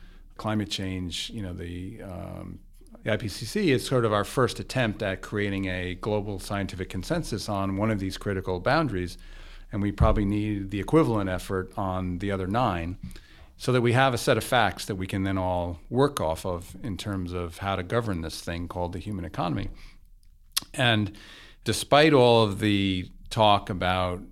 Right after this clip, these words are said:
innovation and creativity, which I'm a huge believer in and, and advocate for, in fact, you know, without that, we're doomed for sure. So no one should accuse me of being a Luddite,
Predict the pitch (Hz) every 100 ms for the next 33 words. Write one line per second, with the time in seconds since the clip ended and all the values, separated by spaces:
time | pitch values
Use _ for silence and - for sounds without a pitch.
0 | - - 104 95 104 - 107 98 92 87
1 | - 90 82 170 131 98 92 90 107 95
2 | 87 - 120 107 87 - - - - -
3 | - _ - 110 127 107 98 92 92 90
4 | 90 101 104 139 156 101 - - 90 92
5 | 90 98 90 - - - - - - -
6 | - 101 87 104 117 120 104 92 95 92
7 | 80 120 120 85 80 - 80 - 156 98
8 | 64 - - - - - - 101 95 92
9 | 92 90 - - 127 139 127 107 101 131
10 | 104 113 90 101 92 120 143 92 90